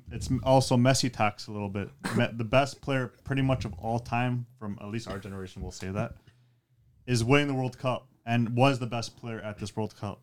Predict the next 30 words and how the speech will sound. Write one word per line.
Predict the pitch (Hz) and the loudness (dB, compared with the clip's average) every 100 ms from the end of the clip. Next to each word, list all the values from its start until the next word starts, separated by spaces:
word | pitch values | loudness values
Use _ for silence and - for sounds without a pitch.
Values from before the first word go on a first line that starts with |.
| _ | _
first | 131 123 | -4 -2
or | 120 113 | 0 -2
second | 107 95 104 | -2 -8 -8
best | 95 - - | -8 -12 -12
player. | 90 | -10
You | 92 | -10
could | 95 101 104 | -8 -10 -6
argue | 110 104 95 | -6 -6 -6
Mbappe. | 95 92 90 92 _ _ _ _ _ _ _ _ _ _ _ _ | -4 -6 -6 -12 _ _ _ _ _ _ _ _ _ _ _ _
You | 120 | -14
kinda | 110 151 143 | 0 2 2
have | 117 139 - | 0 0 0
to | |
give | 120 123 | -6 -6
it | 113 | -8
to | - | -12
him. | 90 90 _ _ _ _ | -18 -18 _ _ _ _
You | 113 107 | -14 -6
have | 104 - | -6 -8
to. | 85 _ | -20 _
Like, | 101 - | -16 -14
it, | 90 - | -14 -8
I | 127 | -4
know, | 151 175 170 | -2 -2 -4
uh, | 139 131 139 - - | -10 -14 -14 -16 -4
Haaland | 143 147 139 | -2 -2 -4
can | 127 131 | -8 -8
get | 120 127 - | -6 -6 -6
there, | 196 214 - _ _ _ - 113 | -10 -10 -16 _ _ _ -16 -4
but | 113 110 | -2 -2